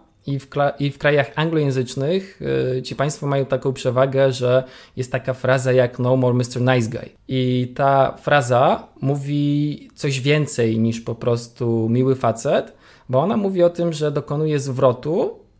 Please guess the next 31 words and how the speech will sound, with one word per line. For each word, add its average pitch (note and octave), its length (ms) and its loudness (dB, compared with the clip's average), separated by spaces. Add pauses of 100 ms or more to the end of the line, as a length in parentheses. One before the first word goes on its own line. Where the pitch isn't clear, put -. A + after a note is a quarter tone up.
(140)
i D#3 60 -2
zaczynam D3+ 400 0
dbać D3+ 300 4
o D#3+ 40 -4
swoje D#3 300 0
interesy, D3 580 0
a C3+ 60 -4
nie C#3+ 160 2
kierować D3 460 2
się C3+ 200 0
tylko C3+ 580 0
cudzymi C#3 640 -2
interesami. B2+ 680 0 (440)
Natomiast, E3 720 -6
y, D#3 540 2 (160)
no D3 140 -2
tutaj D#3 680 2
miły D3+ 300 0
facet, D3 800 0 (260)
nawet C#3+ 360 0
jeśli, C3 680 -2
y, A#2+ 160 -4 (220)
wcześniej C3 680 -2
w A2 80 -12
tytule B2 440 0
jest, A#2 480 -4
y, A#2+ 140 -4
w C3 80 -6
nawiasie B2+ 580 0
„niemiły C3 440 2
facet”, B2+ 520 -4